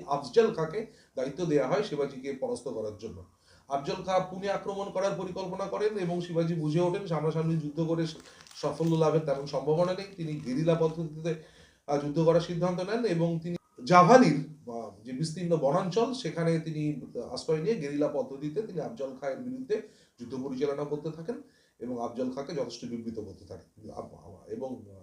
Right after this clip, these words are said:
আফজল খাঁ একটা সময়ে, আহ, সিদ্ধান্ত নেন যে, একটা ষড়যন্ত্র করেন যে শিবাজিকে তিনি, আহ, আলাপ আলোচনার জন্য ডেকে আনবেন এবং সেখানে, আহ, সুযোগ বুঝে তাকে, শিবাজিকে বন্দি বা হত্যা করবেন, এরকম একটি ষড়যন্ত্র আফজল খাঁ একটা পর্বে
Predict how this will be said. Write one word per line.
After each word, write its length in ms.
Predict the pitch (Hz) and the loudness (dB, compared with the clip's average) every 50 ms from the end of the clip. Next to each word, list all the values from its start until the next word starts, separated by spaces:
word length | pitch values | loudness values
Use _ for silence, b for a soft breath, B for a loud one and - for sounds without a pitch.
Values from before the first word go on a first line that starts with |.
| - | -10
আফজল 320 | 107 127 127 160 208 208 - | -8 -6 0 0 0 0 0
খাঁ 220 | - - 240 254 B B B B B B B B | -2 -4 -4 -6 B B B B B B B B
একটা 220 | 135 131 - 147 | -10 -6 -4 -2
সময়ে, 400 | - 156 147 147 147 147 147 151 | -2 -2 -2 0 0 2 4 4
আহ, 1160 | 147 127 131 131 123 120 117 113 110 101 95 92 98 113 113 101 98 104 98 95 95 95 78 78 | 2 2 0 0 0 0 -2 -4 -8 -10 -12 -12 -10 -10 -10 -10 -12 -14 -14 -16 -18 -18 -18 -16
সিদ্ধান্ত 380 | - - 147 127 165 170 170 | -12 -10 0 2 2 2 2
নেন 280 | 175 156 131 165 - - b b b b b b b _ | 0 -2 -2 -4 -6 -8 b b b b b b b _
যে, 300 | - 113 123 127 120 117 | -8 -4 -2 -2 0 -2
একটা 140 | 117 117 127 | -4 -4 -4
ষড়যন্ত্র 500 | - 143 147 165 180 185 165 131 120 107 | 0 4 4 4 4 2 0 0 -2 -2
করেন 360 | 101 104 104 147 - 262 247 | -2 -2 -4 -4 -6 -6 -6
যে 120 | 160 143 | -6 -6
শিবাজিকে 500 | 143 - 131 127 131 131 135 127 135 147 | -4 -4 -4 -4 -4 -4 -6 -8 -8 -8
তিনি, 340 | 147 139 131 127 135 143 143 B B B B B B B B B - | -8 -8 -10 -12 -12 -12 -14 B B B B B B B B B -20
আহ, 960 | 95 95 98 101 98 - - - - 104 110 104 - - - - - - 117 | -20 -18 -16 -16 -16 -16 -18 -20 -18 -16 -16 -16 -16 -18 -20 -20 -14 -8 -4
আলাপ 180 | 127 139 135 | -4 -2 -2
আলোচনার 380 | 143 135 127 127 135 127 127 127 | -2 -4 -4 -4 -4 -4 -4 -4
জন্য 200 | 127 123 127 120 | -6 -8 -8 -6
ডেকে 240 | 123 127 127 143 147 | -6 -6 -2 0 0
আনবেন 340 | 127 120 123 123 208 254 262 | 0 0 -4 -6 -6 -6 -6
এবং 240 | 170 127 131 127 | -6 -6 -8 -10
সেখানে, 420 | 120 - 120 104 - 120 117 117 117 - B B B B B - | -10 -12 -12 -14 -12 -10 -8 -8 -8 -10 B B B B B -18
আহ, 120 | - 104 107 | -16 -16 -14
সুযোগ 340 | - - 123 123 127 127 - 120 | -12 -10 -8 -8 -8 -8 -10 -12
বুঝে 260 | 120 117 - 233 254 - - - - | -12 0 2 2 2 2 -2 -8 -10
তাকে, 240 | 117 110 - 120 | -12 -10 -10 -14
শিবাজিকে 440 | 104 - 117 113 110 110 113 - 120 | -12 -10 -6 -6 -6 -6 -6 -10 -8
বন্দি 380 | 113 113 123 127 127 127 131 127 | -6 -6 -6 -4 -6 -6 -4 -4
বা 120 | 120 117 | -2 -2
হত্যা 280 | - - 143 143 - - | -2 -4 -6 -4 -4 -6
করবেন, 360 | 113 113 107 110 170 220 233 | -4 -4 -8 -6 -8 -8 -6
এরকম 280 | - 123 120 - 117 113 | -4 -4 -6 -6 -6 -14
একটি 160 | - - 123 | -14 -12 -12
ষড়যন্ত্র 480 | - - 110 110 - 247 - - 220 | -10 -8 -10 -8 -10 -12 -8 -4 -2
আফজল 280 | 214 156 120 - 123 - - - | -2 -2 -2 -2 -6 -8 -4 -6
খাঁ 160 | 247 254 B B B B B B | -6 -8 B B B B B B
একটা 180 | - - - 123 | -16 -12 -12 -8
পর্বে 380 | - 123 117 123 - 269 294 | -6 -4 -4 0 -2 -2 -2